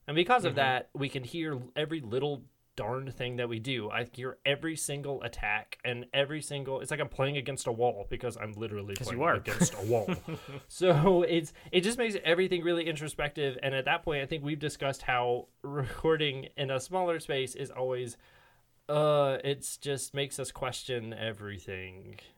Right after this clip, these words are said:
Speaker 1: because you hear every little thing you do, as opposed to getting in a really nice space where, not that things are masked, but it's more of what an audience would hear,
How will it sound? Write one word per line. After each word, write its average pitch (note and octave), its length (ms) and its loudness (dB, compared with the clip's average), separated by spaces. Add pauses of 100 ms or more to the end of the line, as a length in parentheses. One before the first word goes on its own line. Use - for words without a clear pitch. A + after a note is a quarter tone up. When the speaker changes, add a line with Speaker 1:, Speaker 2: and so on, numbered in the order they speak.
(200)
Speaker 1:
because A2+ 400 -6
you A2+ 120 -8
hear A#2 260 -6
every A2 320 -4
little G#2+ 260 -4
thing A2 200 -8
you G#2+ 100 -8
do, D3 160 0
as C3 100 -2
opposed F3+ 320 0
to C#3 60 -6
getting A#2+ 220 -2
in A#2 60 -4
a A#2 40 0
really A#2+ 220 0
nice F3 200 -4
space C#3 300 -4
where, B2 220 0 (200)
not D4+ 140 -6
that - 120 -2
things D3 180 -4
are A2+ 100 -2
masked, A2 540 -4
but B2+ 360 0 (360)
it's D3 200 -2
more E3+ 260 2
of C#3+ 140 0
what C#3 180 0
an C3 120 -4
audience C3+ 520 -4
would G#2 140 -6
hear, G2+ 480 -12